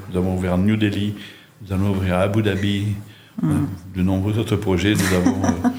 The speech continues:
Speaker 1: <laughs> sept cents élèves en France. Voilà, on a deux mille élèves, euh, lundi matin qui vont apprendre l'école. Quatre-vingt-quatorze nationalités, soixante-douze nationalités en, en France et dans le reste du monde. Nous avons plus de quatre-vingt-dix nationalités. Donc, ça
Speaker 2: Ah.
Speaker 1: veut dire que l'universalité de l'apprentissage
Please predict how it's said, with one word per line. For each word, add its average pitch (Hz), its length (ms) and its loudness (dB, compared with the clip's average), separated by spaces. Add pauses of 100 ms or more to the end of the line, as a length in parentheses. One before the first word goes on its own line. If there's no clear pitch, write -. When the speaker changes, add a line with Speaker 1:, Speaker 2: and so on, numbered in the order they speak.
Speaker 1:
<laughs> - 260 -10
sept - 220 0
cents 101 180 0
élèves 98 320 0
en 92 100 0
France. 95 380 -6
Voilà, 90 180 -2
on 90 60 2
a 92 80 2
deux 104 140 2
mille 104 180 0
élèves, 98 320 0
euh, 90 240 0
lundi 98 240 2
matin 95 300 0
qui 98 160 -4
vont 92 120 0
apprendre 90 320 -2 (760)
l'école. 101 340 -4 (240)
Quatre-vingt-quatorze 95 580 0
nationalités, 90 600 -2
soixante-douze 101 1500 -4
nationalités 95 540 -2
en, 90 120 -2 (420)
en 92 100 0
France 107 420 0
et 98 40 0
dans 92 120 2
le 92 60 2
reste 90 180 0
du 90 80 0
monde. 101 200 0 (100)
Nous 98 120 2
avons 104 160 2
plus 113 180 0
de 104 80 2
quatre-vingt-dix 101 420 0
nationalités. 90 440 -4 (440)
Donc, 110 120 2
ça 110 100 2
Speaker 2:
Ah. - 20 2
Speaker 1:
veut 107 80 0
dire 113 220 2
que 113 80 0
l'universalité 104 1040 0 (300)
de 98 40 -2
l'apprentissage 98 840 0